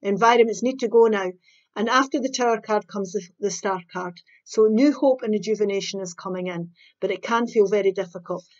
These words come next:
But it's putting an end to these ever-ending sagas that you're going through. And I did say that the times now, this is the time clock here.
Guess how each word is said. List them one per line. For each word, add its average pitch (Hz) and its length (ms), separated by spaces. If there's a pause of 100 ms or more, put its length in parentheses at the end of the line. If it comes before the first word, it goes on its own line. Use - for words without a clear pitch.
(140)
But 202 80
it's 190 160
putting 254 240
an 233 140
end 220 200
to 196 120
these 196 200
ever-ending 208 600
sagas 180 400
that 185 120
you're 175 120
going 175 260
through. 165 280 (460)
And 196 220
I 202 60
did 226 180
say 220 420
that 190 220 (220)
the 175 80
times 208 420
now, 180 200 (280)
this 185 240
is 185 140
the 185 80
time 190 280
clock 196 320
here. 175 320